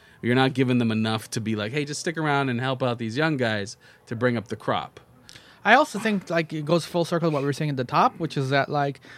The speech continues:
Speaker 2: you don't get enough time to kind of really develop the story or to do what you wanna do.
Speaker 1: Yeah.
Speaker 2: Like, you got, like, we're gonna give you Moon Knight. Good luck with that.
Speaker 1: Yeah.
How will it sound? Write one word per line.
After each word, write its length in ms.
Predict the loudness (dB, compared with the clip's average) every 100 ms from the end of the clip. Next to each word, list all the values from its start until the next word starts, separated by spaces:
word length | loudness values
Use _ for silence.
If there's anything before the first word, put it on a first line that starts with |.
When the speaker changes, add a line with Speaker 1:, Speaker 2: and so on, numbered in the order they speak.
| -20 -2
Speaker 2:
you 120 | 6
don't 280 | 6 6 2
get 200 | 4 4
enough 300 | 4 4 2
time 380 | 0 0 2 0
to 120 | -6
kind 200 | -4 -4
of 100 | -2
really 140 | -2
develop 400 | -2 0 2 2
the 80 | -4
story 400 | -6 -2 0 0
or 80 | 0
to 140 | -2 -2
do 160 | -2
what 200 | -2 -4
you 60 | -4
wanna 200 | -4 0
do. 160 | 2 2
Speaker 1:
Yeah. 220 | 0 -4
Speaker 2:
Like, 320 | -4 -4 -4 -10 -20 -20 -20 _
you 80 | -2
got, 260 | 0 0
like, 460 | 2 4 4 0 -10 _ -4
we're 80 |
gonna 140 | 0 4
give 120 | 6
you 80 | 8
Moon 220 | 8 10
Knight. 260 | 10 8 4 -4
Good 120 | 6
luck 200 | 8 8
with 100 | 6
that. 240 | 8 8 8
Speaker 1:
Yeah. 140 | 4